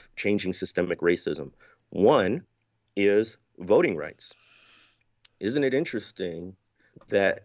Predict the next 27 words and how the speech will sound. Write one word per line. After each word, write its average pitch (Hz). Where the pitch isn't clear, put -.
in 101
the 98
nineteen 113
fifties 101
and 98
sixties, 107
one 98
of 98
the 92
main 104
issues 110
was 98
protecting, 95
uh, 87
the 90
right 101
to 101
vote 107
for, 90
for -
Black 107
people -
and 87
other 87
people 90
of 98
color? -